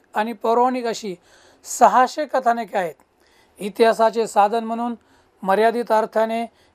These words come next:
ही कथानके महत्त्वाची ठरतात. याशिवाय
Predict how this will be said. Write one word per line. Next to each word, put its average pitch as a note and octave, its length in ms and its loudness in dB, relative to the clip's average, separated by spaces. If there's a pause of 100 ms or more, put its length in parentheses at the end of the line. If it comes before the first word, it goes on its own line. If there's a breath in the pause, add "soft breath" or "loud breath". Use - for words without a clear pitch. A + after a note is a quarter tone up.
ही B3 120 0
कथानके A#3 800 0
महत्त्वाची G#3 520 -2
ठरतात. G3+ 340 -2 (920 soft breath)
याशिवाय A#3 640 4